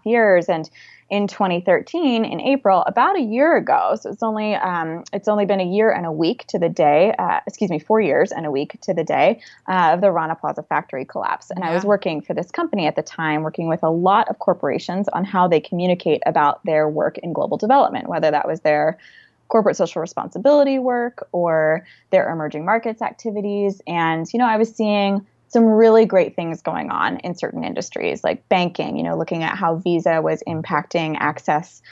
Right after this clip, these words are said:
Speaker 1: um, to credit for women in countries where that was just not even something women thought of.
Speaker 2: Yeah.
Speaker 1: Um, also looking at, you know, how pharmaceutical companies were partnering with big companies like Coca-Cola to get vaccines and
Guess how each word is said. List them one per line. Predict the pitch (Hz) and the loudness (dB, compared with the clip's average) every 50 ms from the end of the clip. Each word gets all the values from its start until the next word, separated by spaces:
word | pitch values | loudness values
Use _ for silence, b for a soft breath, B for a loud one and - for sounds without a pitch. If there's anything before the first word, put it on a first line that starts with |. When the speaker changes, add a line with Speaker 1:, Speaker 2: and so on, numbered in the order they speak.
| B B B B | B B B B
Speaker 1:
um, | 175 170 147 139 - - - | -4 -4 -2 -2 -4 -6 -8
to | - - 196 | -8 -8 -8
credit | 180 - - - 147 127 120 - - _ | -6 -4 -2 0 0 2 0 -2 -4 _
for | - 170 | -6 -4
women | 156 165 151 - - 95 95 - - | -4 -4 -6 -6 -6 -8 -10 -10 -10
in | - - 170 160 156 151 151 | -10 -10 -8 -8 -6 -6 -6
countries | - - 175 156 - - 160 151 151 156 - | -6 -6 -6 -6 -4 0 0 0 0 0 0
where | - 156 151 147 147 147 151 - B B B B B | 2 2 4 4 4 2 0 -2 B B B B B
that | - 185 175 147 - | 0 2 2 2 2
was | 165 175 165 | 0 -4 -6
just | - 175 165 - - - - | -6 -6 -8 -8 -10 -16 -12
not | 180 175 165 151 147 151 - - | -8 -4 -2 0 0 0 0 -2
even | 165 151 156 151 151 151 | -6 -4 -4 -4 -6 -6
something | - 185 160 - - 151 147 156 | -8 -10 -10 -8 -6 -4 -4 -2
women | 151 143 139 143 147 156 - _ | -2 -2 -2 -4 -4 -6 -4 _
thought | 226 220 220 202 | 0 2 2 2
of. | 156 - 95 123 196 - - | 2 0 -2 -4 -6 -8 -14
Speaker 2:
Yeah. | 185 175 165 156 139 107 | -14 -12 -8 -8 -8 -8
Speaker 1:
Um, | 90 87 - - - _ _ _ - | -8 -10 -14 -16 -20 _ _ _ -6
also | 175 165 170 - - 175 | -4 -4 -4 -4 -4 -2
looking | 160 160 160 - 165 156 | -2 -2 -4 -6 -8 -8
at, | 160 160 160 156 - b b b b b | -6 -6 -6 -6 -8 b b b b b
you | 185 | -6
know, | 175 185 | -6 -4
how | 190 196 165 165 156 160 160 156 - - - | -2 0 2 4 4 6 4 4 0 -2 -6
pharmaceutical | - 196 175 170 180 180 214 202 202 - 185 | -4 -2 -2 -2 -2 0 0 0 2 0 -2
companies | - - 180 151 - - 151 151 151 151 - | -2 -2 -4 -6 -6 -6 -6 -6 -4 -4 -4
were | 160 160 | -6 -4
partnering | - - 180 - - 175 170 165 165 165 | -2 -2 -2 -2 -4 -6 -6 -6 -6 -4
with | 165 165 156 180 180 _ b b b b b b - | -2 -2 -2 -2 -4 _ b b b b b b 2
big | 165 202 180 - | 4 4 4 4
companies | - 226 220 - 190 190 185 160 | 2 0 0 0 2 2 2 2
like | 180 170 - | 2 2 2
Coca-Cola | - 220 190 208 202 202 - - 233 240 208 165 151 - | 0 0 0 0 0 0 0 0 0 2 2 2 2 0
to | - 190 | -2 -4
get | 180 175 170 151 - - | -2 0 0 0 -2 -2
vaccines | 190 185 170 185 - - - 220 208 196 170 160 160 - - - | -2 -2 -2 -2 -4 -8 -8 -8 -6 -6 -6 -6 -8 -10 -10 -8
and | 165 160 160 160 160 165 | -8 -8 -6 -6 -8 -10